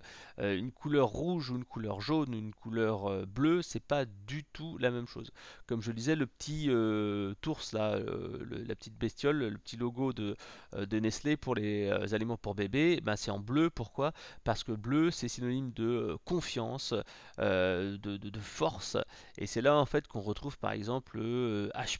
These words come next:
P, Dell, euh, qu'on trouve, euh, Oreo aussi, Facebook, euh, Vimeo, et cetera, et cetera, c'est la confiance. Tandis qu'en fait, le, le, le, le bleu, le jaune, c'est plutôt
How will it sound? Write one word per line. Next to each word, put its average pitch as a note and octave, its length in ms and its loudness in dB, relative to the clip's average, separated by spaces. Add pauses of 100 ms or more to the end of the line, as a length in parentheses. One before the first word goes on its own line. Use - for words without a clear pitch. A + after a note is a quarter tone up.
P, B2 460 2
Dell, A2+ 920 4 (340)
euh, A2 160 0
qu'on A2 200 -6
trouve, A2 440 -6
euh, A2 340 2
Oreo C3+ 520 2
aussi, C3+ 440 -4
Facebook, B2+ 920 -6
euh, G#2 260 0 (380)
Vimeo, C3 960 0
et B2 80 -2
cetera, A#2 280 -4
et - 40 -10
cetera, A#2+ 380 0
c'est - 160 -4
la A2+ 100 2
confiance. B2+ 680 -4 (440)
Tandis B2+ 320 -2
qu'en A#2 140 0
fait, - 280 2
le, A2 460 2
le, G#2 260 -2
le, F#2 220 -6
le F#2+ 200 -6
bleu, A#2+ 320 -4
le G#2+ 380 0
jaune, C#3+ 280 0
c'est - 120 -6
plutôt - 380 -6